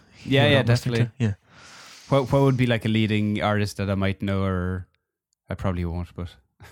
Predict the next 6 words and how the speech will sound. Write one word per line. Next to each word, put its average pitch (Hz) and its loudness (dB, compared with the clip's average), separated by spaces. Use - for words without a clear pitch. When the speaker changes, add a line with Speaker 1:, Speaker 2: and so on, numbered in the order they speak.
Speaker 2:
Um, 160 0
I 180 -6
really, 147 0
I 139 0
really 131 -2
like, 107 -2